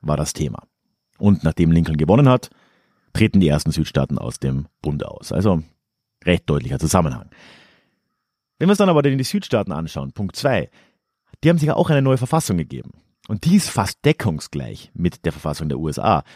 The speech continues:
Und alle Unterschiede, die es gibt, beziehen sich ausschließlich auf die Verteidigung der Sklaverei. Das scheint also schon ein ganz wichtiges Thema zu sein und der Rest scheint sie nicht übermäßig gestört zu haben. Vor allem auch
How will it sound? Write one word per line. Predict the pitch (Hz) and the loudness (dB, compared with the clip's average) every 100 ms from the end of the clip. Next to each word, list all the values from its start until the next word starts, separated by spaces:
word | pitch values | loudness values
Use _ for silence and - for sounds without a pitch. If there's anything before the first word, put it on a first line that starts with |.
| - | -10
Und | 113 - | -10 -4
alle | 156 170 | 2 2
Unterschiede, | - 151 110 - 90 | 4 2 0 0 -4
die | 113 185 | 0 2
es | - | 2
gibt, | - 90 - - _ - | -2 -4 -4 -12 _ -8
beziehen | 104 - 131 | -4 0 0
sich | - - | 0 -4
ausschließlich | 104 160 - 104 90 90 95 - | 2 2 4 2 2 0 -2 -4
auf | - 78 | -8 -8
die | - | -4
Verteidigung | 87 - 67 69 76 | -4 -2 -4 -2 -4
der | 76 | -4
Sklaverei. | - 78 92 90 64 - _ _ _ _ _ _ - | -2 0 2 0 -2 -14 _ _ _ _ _ _ -6
Das | 80 - - _ _ | -4 -4 -8 _ _
scheint | - - 82 120 - | -12 -2 0 0 -2
also | 82 87 - | -4 -4 -2
schon | 90 120 127 | -2 -2 0
ein | 143 | 0
ganz | 135 139 | 2 2
wichtiges | 143 135 127 - | 0 2 0 2
Thema | 123 131 | 0 0
zu | 131 | -2
sein | 143 139 | 0 0
und | 131 | 2
der | 107 | 2
Rest | 85 90 - | 2 0 -2
scheint | - 76 - | -4 -4 -4
sie | |
nicht | 85 78 | -6 -6
übermäßig | 64 71 71 76 76 | -6 -4 -4 -6 -8
gestört | 76 104 107 | 0 2 2
zu | - | 0
haben. | 65 60 - - - | -6 -8 -16 -20 -10
Vor | - 104 | -2 2
allem | 98 101 | 4 2
auch | 69 82 80 | 2 2 0